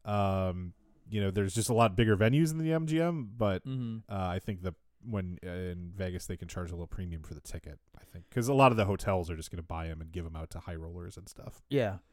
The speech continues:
Speaker 2: and, and unless they're, like, kind of their, their makeup or their plan has changed, that's kind of like a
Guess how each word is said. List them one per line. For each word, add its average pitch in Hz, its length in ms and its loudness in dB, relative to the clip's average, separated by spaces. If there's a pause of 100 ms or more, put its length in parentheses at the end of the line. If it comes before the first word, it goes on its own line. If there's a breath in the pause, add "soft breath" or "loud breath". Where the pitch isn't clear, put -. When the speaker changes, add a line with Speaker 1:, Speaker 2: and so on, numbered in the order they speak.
(200)
Speaker 2:
and, 147 500 -4 (480)
and 131 360 -4 (1300)
unless 160 300 0
they're, 147 260 4
like, 117 180 2
kind 123 220 -2
of 104 120 -4 (120)
their, 95 400 -4 (540)
their 110 160 -2
makeup 110 420 0
or 117 80 4
their 101 120 -2
plan 113 320 0
has 139 220 0
changed, 156 480 -4
that's 160 280 2
kind 262 420 -4
of 170 100 0
like 147 160 4
a 120 100 0